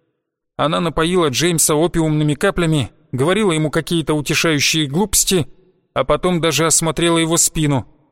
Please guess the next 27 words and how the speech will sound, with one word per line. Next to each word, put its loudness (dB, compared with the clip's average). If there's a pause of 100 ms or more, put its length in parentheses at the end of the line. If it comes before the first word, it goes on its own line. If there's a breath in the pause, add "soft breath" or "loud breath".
и -4
сказала, 0
что -2
шить -4
придется 0
совсем 0
немного. 0 (960)
К -14
чести -2
юноши -2
нужно 0
сказать, -2
что -2
он 0
держался 0
крайне -2
достойно. 0 (600)
Хотя -4
я 2
видел, 0 (260)
что -4
каждая 0
кочка, 0
на 0
которой 0
подскакивает 0
экипаж, -2